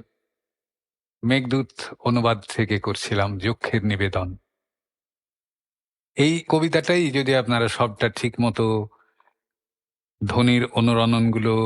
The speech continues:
বজায় রেখে রেখে আবৃত্তি করেন, নিজের কানে শুনতে শুনতে আপনারা বুঝতে পারবেন যে শব্দ শুধু শুদ্ধভাবে উচ্চারণ করলেই আবৃত্তিতে চলে না, তার ধ্বনি ঠিক মতন বাজালে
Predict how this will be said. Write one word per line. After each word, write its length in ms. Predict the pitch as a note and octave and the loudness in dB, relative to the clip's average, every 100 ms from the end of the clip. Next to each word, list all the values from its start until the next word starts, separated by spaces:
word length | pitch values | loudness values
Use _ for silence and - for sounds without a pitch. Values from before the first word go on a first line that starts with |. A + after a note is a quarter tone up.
| A2 A2+ _ _ _ _ _ | -2 -6 _ _ _ _ _
বজায় 360 | A2 A2 A2+ A2 | 0 2 4 2
রেখে 220 | A2 - | 2 2
রেখে 340 | A2+ F#2+ - G#2 G2 - | 0 0 0 0 0 -2
আবৃত্তি 460 | A#2 G#2+ G#2+ - G#2+ | 0 0 0 -2 0
করেন, 300 | G#2 G#2 A2+ A#2 | 2 2 2 0
নিজের 200 | G#2+ G#2 | 2 2
কানে 260 | G#2+ G#2 G2+ | 0 0 -2
শুনতে 340 | - A2 A#2 | -2 -2 0
শুনতে 380 | G#2 G#2 G2+ A2+ C3 - _ - _ _ _ - | -2 -4 -2 0 -2 -4 _ -20 _ _ _ -2
আপনারা 320 | A2 A#2 A#2 | 0 2 0
বুঝতে 340 | G#2 A2+ - B2 | 0 -4 -2 0
পারবেন 380 | A2+ G2 G2+ A2+ | 2 2 2 0
যে 180 | G#2+ G2+ A2 D3 D#3 _ _ _ _ _ _ _ - | 2 2 2 0 -4 _ _ _ _ _ _ _ -10
শব্দ 480 | - A#2+ A#2 A#2+ A#2 D#3 | -2 -2 -2 -4 -2 -2
শুধু 280 | - C3 B2+ | 0 -2 -2
শুদ্ধভাবে 680 | - C#3+ C#3 D3+ D3+ C#3+ C3+ | -2 -4 -2 0 2 2 0
উচ্চারণ 540 | A#2+ - - A#2 A#2 A2+ | -2 -4 0 0 2 0
করলেই 500 | A2 A2 G#2 A2 B2 C3+ | 0 -2 0 0 2 2
আবৃত্তিতে 560 | G#2 G#2 G2+ - G2+ G#2 | 0 -2 -6 -6 -4 -4
চলে 300 | - G2 G#2+ | -2 0 0
না, 180 | G#2 F#2+ F#2+ - _ _ _ _ _ - | 0 -2 -4 -8 _ _ _ _ _ -4
তার 160 | A2+ A#2 G2+ | 0 0 -2
ধ্বনি 400 | F#2+ A#2 C#3+ C#3+ A#2 A#2+ _ _ _ | -2 0 0 0 0 -4 _ _ _
ঠিক 180 | - B2+ C#3 | -4 -2 0
মতন 280 | C#3+ C#3+ C3+ G#2 | 0 0 0 0
বাজালে 460 | G#2+ G#2+ A#2+ G#2 | 2 2 2 0